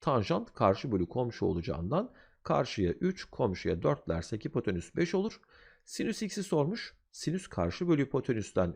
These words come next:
üç bölü beş. İkinci bölgede sinüsün işareti pozitif olduğundan doğru cevap artı üç bölü beş olmalı.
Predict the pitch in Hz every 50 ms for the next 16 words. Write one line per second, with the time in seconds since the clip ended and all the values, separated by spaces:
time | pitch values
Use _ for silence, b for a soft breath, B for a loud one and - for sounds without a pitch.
0 | - - 143 - - - 98 90 87 85 - 151 202 214 - - - b b b
1 | b b b b b 123 - - - 98 104 143 202 247 220 208 196 190 165 156
2 | 147 - - 147 139 123 - - 123 107 - - 151 - - 110 101 92 92 -
3 | 113 - - 151 147 - - - 95 - 110 101 87 85 85 87 95 147 196 220
4 | - b b b b b - - 127 95 85 85 104 - 190 185 - - 139 127
5 | 120 120 - - - 160 - - - - - 87 87 87 85 87 87 - - -
6 | 151 127 92 85 87 135 185 208 208